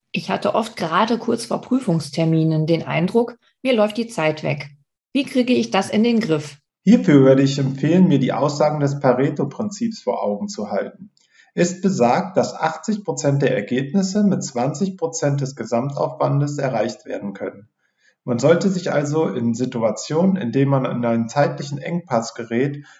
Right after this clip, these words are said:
Speaker 2: auf die wichtigsten zwanzig Prozent konzentrieren.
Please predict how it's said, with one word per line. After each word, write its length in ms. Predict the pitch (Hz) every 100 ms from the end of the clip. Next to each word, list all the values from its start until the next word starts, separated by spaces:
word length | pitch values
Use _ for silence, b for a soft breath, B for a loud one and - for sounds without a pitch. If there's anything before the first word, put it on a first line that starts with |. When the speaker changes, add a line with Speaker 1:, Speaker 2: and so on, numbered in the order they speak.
| -
Speaker 2:
auf 180 | 123 117
die 180 | 113
wichtigsten 600 | 110 143 147 160 - 143 135
zwanzig 500 | - 120 110 123 -
Prozent 480 | 113 - 120 110
konzentrieren. 880 | - 98 95 101 95 - 98 95 95